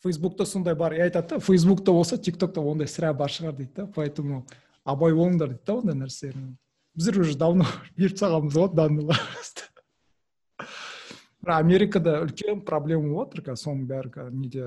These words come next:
социальный сетьтарда сондай темаларды обсуждать етіп жатыр да, ютубта, неде. Бізге что-то әлі ондай тема жетпеген сияқты. Бізде енді-енді бастап жатыр, жаңағы, мемлекет енді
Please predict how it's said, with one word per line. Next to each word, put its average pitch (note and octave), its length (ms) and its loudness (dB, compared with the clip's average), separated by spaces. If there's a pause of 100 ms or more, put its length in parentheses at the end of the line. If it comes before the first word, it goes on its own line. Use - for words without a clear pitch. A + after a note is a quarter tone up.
социальный C#3+ 400 -6
сетьтарда C#3 520 -6
сондай B2 280 -10
темаларды B2+ 480 -8
обсуждать B2+ 400 -12
етіп C3 140 -16
жатыр C3 180 -16
да, G#3 60 -8
ютубта, C#3+ 640 -10
неде. C#3 400 -10 (1080)
Бізге D3 340 -4
что-то D#3+ 260 -4
әлі C#3+ 120 -2
ондай C#3 200 -6
тема C#3 280 -8
жетпеген C3+ 400 -12
сияқты. F3+ 280 -14
Бізде C#3 200 -6
енді-енді D#3 440 0
бастап C#3+ 340 -6
жатыр, D3+ 220 -12
жаңағы, A2+ 280 -14 (240)
мемлекет D3 440 -6
енді C#3 240 -6